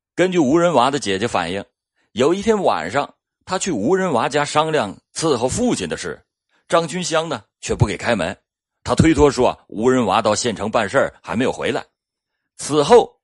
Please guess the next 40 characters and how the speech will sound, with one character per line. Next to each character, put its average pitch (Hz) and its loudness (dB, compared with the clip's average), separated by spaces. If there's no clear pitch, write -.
就 92 -10
再 147 0
也 85 -6
没 80 -8
有 73 -6
见 87 -4
过 73 -8
这 73 -10
个 67 -10
吴 69 -10
仁 73 -6
娃。 65 -12
吴 240 2
仁 247 6
娃 196 6
失 202 -2
踪 190 0
以 123 0
后， 139 -2
家 131 0
里 101 -4
人 92 -4
是 107 -8
找 95 2
遍 104 -2
了 90 -4
所 190 4
有 135 0
的 90 -2
地 90 -10
方， 73 -14
都 110 2
没 95 -4
有 90 -4
找 80 -4
到。 80 -8
就 226 0
在 208 2
这 254 0
时， 73 -6